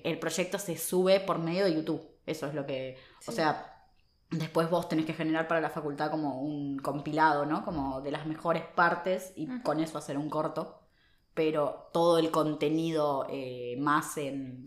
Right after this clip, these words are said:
Speaker 1: en amplio está subido, eh, como videos de YouTube, donde yo soy una youtuber que me vuelvo loca. Así que si quieren ir viendo eso,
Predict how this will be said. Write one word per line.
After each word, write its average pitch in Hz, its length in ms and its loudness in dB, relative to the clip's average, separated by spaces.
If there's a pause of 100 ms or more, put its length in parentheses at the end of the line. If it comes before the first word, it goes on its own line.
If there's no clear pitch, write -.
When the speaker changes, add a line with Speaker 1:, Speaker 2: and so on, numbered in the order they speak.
Speaker 1:
en 156 140 -2
amplio 180 500 2 (420)
está 156 240 -4
subido, 156 600 0
eh, 139 120 -8
como 147 220 -2
videos 147 220 0
de 147 80 -4
YouTube, 160 360 -4
donde 147 220 -6
yo 143 140 -8
soy 143 180 -6
una 147 120 -4
youtuber 214 500 0 (680)
que 165 100 -6
me 151 80 0
vuelvo 135 240 -2
loca. 123 560 -8
Así 156 260 -6
que 160 100 -2
si 160 200 -8
quieren 196 760 2
ir 170 140 -2
viendo 175 300 0
eso, 190 500 0